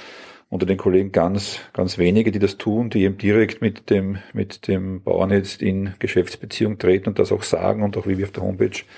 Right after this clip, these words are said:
ausloben. Und jetzt haben wir halt das eher negativ momentan gesehen, sondern also wir die, die für einen Fehler,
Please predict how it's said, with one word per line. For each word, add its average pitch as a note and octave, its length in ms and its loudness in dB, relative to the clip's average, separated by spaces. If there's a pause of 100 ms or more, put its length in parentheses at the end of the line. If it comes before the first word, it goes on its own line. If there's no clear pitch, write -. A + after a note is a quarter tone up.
(480)
ausloben. A2 640 0 (520)
Und G2+ 420 0
jetzt - 180 0
haben G2 100 2
wir G#2 100 2
halt G#2 200 2
das G2+ 120 0
eher G#2 480 2 (140)
negativ F#2+ 720 0 (180)
momentan F2+ 460 0
gesehen, F2 560 -2
sondern - 260 -6
also F2+ 100 -4
wir G2+ 140 2
die, G2+ 400 -2 (460)
die F#2+ 300 0
für - 220 -4
einen F2+ 200 0
Fehler, F#2+ 500 2